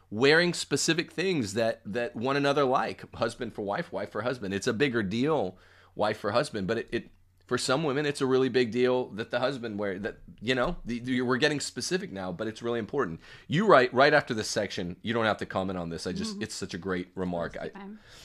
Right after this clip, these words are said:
Speaker 1: no, I mean, you can if you like.
Speaker 2: <laughs>
Speaker 1: I just, I, I, I, I have lots of passages to read and I wanna get to 'em, but say
Speaker 2: Yeah.
Speaker 1: something if you do
Speaker 2: No.
Speaker 1: want. Uh, because feminism has preponderated in the Western world, husbands are simultaneously chided colorfully,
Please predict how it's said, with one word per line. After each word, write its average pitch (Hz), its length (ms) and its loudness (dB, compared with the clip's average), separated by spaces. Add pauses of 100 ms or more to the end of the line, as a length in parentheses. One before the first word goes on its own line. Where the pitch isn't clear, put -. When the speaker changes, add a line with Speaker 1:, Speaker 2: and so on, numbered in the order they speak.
(200)
Speaker 1:
no, 180 240 10
I 143 80 4
mean, 139 140 4
you 120 80 -4
can 156 200 6
if 113 120 0
you 107 60 0
like. 101 280 2
Speaker 2:
<laughs> - 720 -4
Speaker 1:
I 123 60 -2
just, 110 360 -4
I, 117 160 2 (120)
I, 95 260 -4
I, 92 200 -4
I 104 140 2
have 92 200 0
lots 95 240 -2
of 90 80 -10
passages 90 580 -6
to 92 80 -10
read 87 200 -4
and 82 80 -8
I 82 40 -8
wanna 82 220 -8
get 82 220 -8
to 85 160 -6
'em, 71 160 -14
but 80 280 -8
say - 180 -4
Speaker 2:
Yeah. 107 80 -4
Speaker 1:
something 85 200 -8
if 78 140 -14
you 78 40 -18
do 73 220 -12
Speaker 2:
No. 202 200 -12
Speaker 1:
want. - 120 -14 (480)
Uh, 117 300 4 (320)
because 160 340 0
feminism 135 720 2
has 117 140 -2
preponderated 139 720 4
in 117 100 0
the 110 80 -2
Western 107 440 -2
world, 98 340 -2 (240)
husbands 123 340 -2
are 104 60 -6
simultaneously 127 840 -4
chided 131 480 -2
colorfully, 107 720 -4